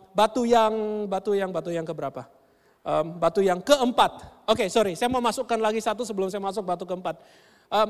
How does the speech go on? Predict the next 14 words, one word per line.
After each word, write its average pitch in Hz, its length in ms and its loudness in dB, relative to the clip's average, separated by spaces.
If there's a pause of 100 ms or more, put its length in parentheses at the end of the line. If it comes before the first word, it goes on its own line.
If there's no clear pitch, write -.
(100)
ada 285 180 6
tiga 285 240 2
macam 262 300 0
orang 262 320 4
dalam 202 180 4
hidup 202 240 0
kita. 208 300 -6 (1040)
Karena 240 240 0
hubungan 262 480 0
kita 269 320 -4
itu 294 160 -2
adalah 226 320 0
seperti 214 320 -4
lift. - 340 -6